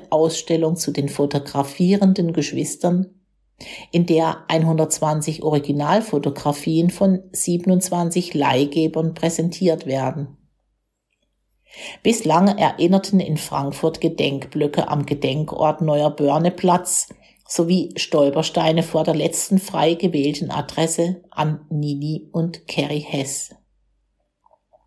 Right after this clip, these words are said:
Die aktuelle Ausstellung sowie das ansprechend gestaltete, mit dem Deutschen Fotobuchpreis zweitausendeinundzwanzig zweiundzwanzig prämierte Katalogbuch,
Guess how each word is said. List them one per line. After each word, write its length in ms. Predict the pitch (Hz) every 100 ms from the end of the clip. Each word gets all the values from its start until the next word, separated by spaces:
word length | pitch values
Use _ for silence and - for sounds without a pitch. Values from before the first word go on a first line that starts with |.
| _ _ _ _ _ _ _ _ _ _ _ _ - - -
Die 100 | -
aktuelle 560 | 151 - 151 139 143 147
Ausstellung 560 | 202 - - 143 135
sowie 300 | 143 139 143
das 280 | 143 131 -
ansprechend 800 | - 147 - - 135 135 147 -
gestaltete, 840 | 131 - 139 143 156 165 165 165 - - -
mit 300 | 165 165 -
dem 240 | 147 151 -
Deutschen 400 | 156 185 - 180
Fotobuchpreis 1200 | - 190 214 - 151 151 - - 151 156 156 -
zweitausendeinundzwanzig 1800 | 147 139 139 127 135 151 143 - 131 143 147 - 135 127 131 127 -
zweiundzwanzig 1000 | - 143 139 139 143 - 131 127 131 -
prämierte 500 | - 147 143 139 139
Katalogbuch, 1080 | 139 139 143 143 156 - - 175 175 175 -